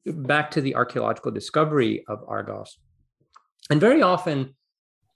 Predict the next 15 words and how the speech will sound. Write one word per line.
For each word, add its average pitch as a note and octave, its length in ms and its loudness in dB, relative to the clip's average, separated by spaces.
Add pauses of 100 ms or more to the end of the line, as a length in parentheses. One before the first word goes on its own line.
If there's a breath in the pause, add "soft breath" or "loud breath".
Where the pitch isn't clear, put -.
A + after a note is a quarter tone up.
(280)
the - 280 -6 (200)
archaeological A3+ 560 2
exploration C3+ 600 0
of A2+ 120 -8
Greece A#2 540 -4 (640)
takes G3 220 -2
the - 80 -2
form D#3+ 360 0
of B2 200 -4
the C3 60 -12
following B2+ 320 -2
kind B2 180 -4
of A2+ 60 -6
narrative, D3+ 500 0
where B2 400 -2